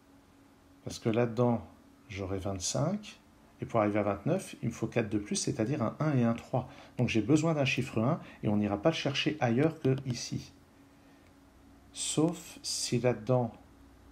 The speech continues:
ah oui, et puis même si là-dedans j'ai moins, si la section qui contient cette case ne contient pas tous les chiffres impairs de ce bloc,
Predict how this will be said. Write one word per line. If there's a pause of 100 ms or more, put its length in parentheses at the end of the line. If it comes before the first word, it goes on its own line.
(3000)
ah
oui,
et
puis
même
si
là-dedans
j'ai
moins, (1600)
si
la
section
qui
contient
cette
case (340)
ne
contient
pas
tous
les
chiffres
impairs
de
ce
bloc,